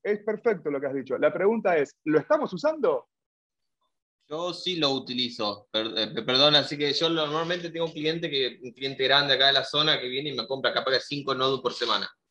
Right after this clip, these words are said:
Speaker 2: Y yo cuando viene otro cliente a contar, le digo, "Che, mira, tengo esta empresa, ¿la conocés?". Le digo, "Bueno, de esta empresa tengo un cliente que me compra cinco notebooks por semana de esta", le digo, "así que cu-, como andar bien, andan bárbaros, así que si tengo que recomendar algo, te recomiendo esto", le digo.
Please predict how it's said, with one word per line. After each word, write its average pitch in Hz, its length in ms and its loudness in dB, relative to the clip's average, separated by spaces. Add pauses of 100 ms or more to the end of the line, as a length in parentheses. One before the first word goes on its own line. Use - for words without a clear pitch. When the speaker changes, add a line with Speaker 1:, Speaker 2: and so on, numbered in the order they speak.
(680)
Speaker 2:
Y 123 540 -2
yo 175 160 0
cuando 175 240 6
viene 185 260 6
otro 175 240 4
cliente 175 300 0
a 170 40 0
contar, 175 300 0
le 190 80 0
digo, 170 140 2
"Che, 180 120 -4
mira, 160 300 0
tengo 220 200 -10
esta 180 120 -6
empresa, 190 320 0
¿la 160 100 2
conocés?". 151 460 -2
Le 196 120 -4
digo, 170 220 2
"Bueno, 151 220 -2
de 190 80 -4
esta 220 140 -6
empresa 208 320 -4
tengo 196 140 -4
un 175 40 -8
cliente 214 240 -4
que 185 60 -8
me 170 60 -8
compra 180 200 -2
cinco 220 320 -4
notebooks 196 240 4
por 170 100 0
semana 180 320 0
de 143 120 2
esta", 120 160 -4
le 120 60 -2
digo, 120 100 -2
"así 156 160 -14
que 151 120 -12
cu-, - 240 -6
como 143 160 0
andar 170 280 4
bien, 220 180 4
andan 165 340 0
bárbaros, 113 440 2
así - 140 -8
que 127 80 -10
si 123 120 -14
tengo 208 140 -2
que 202 80 0
recomendar 180 340 0
algo, 254 220 6
te 151 80 -4
recomiendo 160 400 0
esto", 113 240 -2
le 101 120 -6
digo. 101 240 -10